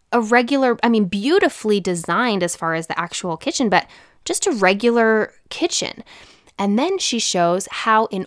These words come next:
order to take the photographs for the blog to show off the design itself, the tile and the cabinets and stuff, that she styles it. And this is different than living.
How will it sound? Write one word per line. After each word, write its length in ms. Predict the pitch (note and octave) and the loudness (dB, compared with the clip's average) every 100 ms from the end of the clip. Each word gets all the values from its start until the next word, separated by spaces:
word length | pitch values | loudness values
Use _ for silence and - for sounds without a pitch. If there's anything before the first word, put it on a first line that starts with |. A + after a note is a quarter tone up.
| - | -4
order 340 | F#3+ A#3+ D4 | -2 0 -2
to 140 | C#4 A#3+ | -4 -8
take 440 | - F#3 F3 - - | -4 -4 -6 -14 -14
the 100 | F#3 | -6
photographs 760 | A#3+ C#4 C4 F3+ F3+ - - _ | 0 0 0 0 -2 -4 -12 _
for 300 | - F#3+ F#3 | -8 -2 0
the 80 | E3+ | -2
blog 400 | E3+ C#4 C4 A3+ | 0 2 2 0
to 240 | - - | -6 -4
show 380 | G#3 - F3+ - - | -4 -2 -2 -2 0
off 300 | G3+ - - | 0 0 -10
the 80 | |
design 640 | F3+ F3+ F3 D#3+ F3+ A#3+ A3 | -6 -6 -4 0 2 2 0
itself, 640 | - - - E4+ A3+ G3 | -4 -8 0 2 2 0
the 100 | - | -8
tile 520 | - - F3+ F#3+ F#3 F3 | -8 -4 0 2 0 0
and 120 | E3 | -4
the 60 | |
cabinets 580 | - G3+ G3 F#3+ F#3 - | -4 -2 0 0 -2 -4
and 120 | F#3 | -8
stuff, 220 | - F3 - - - - - _ F#3 | -4 -4 -4 -16 -20 -20 -20 _ -2
that 200 | G#3 - | -2 0
she 180 | - | -2
styles 800 | G#3 - - B3 C4+ D4+ A#3 D3+ - | -2 -2 -2 -2 0 2 2 -2 -8
it. 300 | - - - - | -12 -16 -20 -8
And 160 | G3 | -4
this 140 | A3+ - | -2 -2
is 140 | C#4 | -4
different 540 | - F#4 - G#3 G3+ F#3+ | -4 -6 -2 -4 -4 -4
than 340 | F3+ F3 G#3+ _ _ _ _ C#4 | -2 -2 -6 _ _ _ _ -4
living. 320 | D4 - | -2 -2